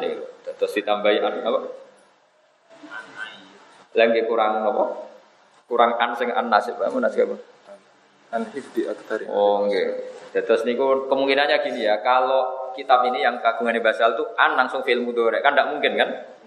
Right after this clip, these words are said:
Speaker 1: Karena an itu fi-, huruf apa? Jar, fi'il mudhari. Fi'il. Maka harus ditakwil ada an yang di dua. Tapi sebagian naskah sampean langsung masdar ya?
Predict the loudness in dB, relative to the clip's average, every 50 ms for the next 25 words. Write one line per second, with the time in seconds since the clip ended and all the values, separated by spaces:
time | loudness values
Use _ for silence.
0 | -18 -16 -6 -2 -2 0 2 0 0 0 0 0 0 0 -2 -2 -4 -6 -6 -8
1 | -10 -14 -16 -16 -10 -4 0 0 0 0 0 0 0 0 -2 -4 -6 -10 -12 -12
2 | -14 -16 -14 _ 0 2 2 2 2 2 0 -2 -4 -4 -4 -4 -4 0 0 2
3 | 2 0 0 -4 -8 -10 -10 -12 -14 -16 -20 -20 -20 _ _ _ _ _ _ _
4 | -20 -16 -4 0 2 2 2 2 0 -2 -4 -6 -4 -2 2 4 6 6 6 4
5 | 2 -2 0 0 0 0 0 0 0 0 0 0 0 0 -2 0 0 0 0 0
6 | -2 -6 -6 -8 -8 -8 -10 -14 -18 -20 _ _ _ _ _ _ _ -20 -20 -20
7 | -20 -20 -18 -12 -6 -2 2 4 4 4 2 -2 -6 -8 -10 -12 -14 -18 -14 -8
8 | -8 -8 -2 2 2 2 2 2 -2 -2 0 0 2 2 2 2 0 0 2 0
9 | 2 2 0 0 0 0 -2 -2 -4 -4 -4 -6 -8 -4 -2 -2 -2 0 0 0
10 | 0 0 -2